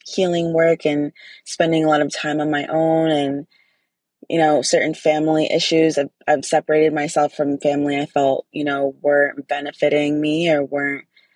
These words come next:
helping me become the best version of myself. Um, so I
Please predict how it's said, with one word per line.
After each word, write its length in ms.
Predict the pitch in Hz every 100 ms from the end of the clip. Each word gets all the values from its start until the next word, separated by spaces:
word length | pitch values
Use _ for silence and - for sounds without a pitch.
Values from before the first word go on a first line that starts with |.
| -
helping 320 | 147 147 147
me 160 | 147 147
become 400 | 139 160 147 156
the 40 |
best 300 | 160 165 -
version 300 | 165 170 165
of 60 | 175
myself. 680 | 175 180 180 175 208 - _ _ _ _ _ -
Um, 360 | 92 87 82
so 520 | - - 170 170 160 - _ _ _ -
I 580 | 165 160 160 165 165